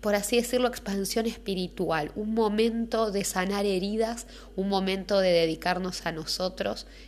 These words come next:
no solo a lo, a lo físico, a la apariencia, a lo exterior, a lo que se ve,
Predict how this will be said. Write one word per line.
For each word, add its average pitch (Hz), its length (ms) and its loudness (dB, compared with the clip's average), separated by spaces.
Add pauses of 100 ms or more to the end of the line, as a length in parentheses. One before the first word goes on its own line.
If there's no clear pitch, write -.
(120)
no 185 280 2
solo 165 320 0
a 156 80 0
lo, 151 200 -4
a - 120 -6
lo 156 100 -6
físico, - 500 -6
a 165 60 2
la 156 100 0
apariencia, 156 800 0
a 156 60 0
lo 151 80 -2
exterior, 160 680 2
a 170 80 8
lo 160 120 2
que 165 120 -2
se 165 220 0
ve, 160 260 0